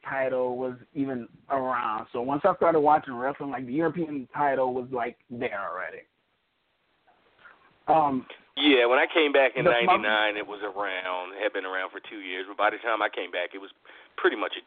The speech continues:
Speaker 2: joke. Like, nobody, uh,
Speaker 1: the only
Speaker 2: serious
Speaker 1: person
Speaker 2: wrestled.
Speaker 1: I, I, I remember, I, I wanna say I remember Owen Hart with it,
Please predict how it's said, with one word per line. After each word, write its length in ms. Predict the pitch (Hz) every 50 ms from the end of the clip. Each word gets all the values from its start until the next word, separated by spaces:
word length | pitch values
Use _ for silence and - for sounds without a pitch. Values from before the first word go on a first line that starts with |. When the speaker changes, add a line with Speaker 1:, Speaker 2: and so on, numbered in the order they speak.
| - -
Speaker 2:
joke. 340 | 87 85 85 85 - _ - _ _ _ -
Like, 100 | - 85 _ -
nobody, 440 | 90 87 90 87 85 82 82 80 82 80
uh, 240 | 80 78 76 78 80 - _ _ _ _ _ _ _ _ _ _ _ _ _ _ _ _ _ _ -
Speaker 1:
the 80 | 170 156
only 240 | 160 180 196 208 196
Speaker 2:
serious 220 | 180 180 175 165
Speaker 1:
person 120 | 196 190
Speaker 2:
wrestled. 260 | 185 185 - - - - - - - 143 - - - _ - - -
Speaker 1:
I, 180 | 180 208 233 254 - -
I, 60 | 208
I 40 | 254
remember, 520 | 277 254 220 247 294 302 285 285 233 226 - _ _ _ _ _ _ _ _ _ _ _ _ _ -
I, 240 | - - - 175
I 40 | 190
wanna 220 | 214 262 320 339 277
say 140 | - -
I 80 | 214 196
remember 300 | 190 196 214 208 175 - - -
Owen 260 | 180 190 208 202 190
Hart 340 | 160 165 175 170 165 160 143
with 240 | 151 151 156 151 151
it, 340 | 151 151 151 147 143 -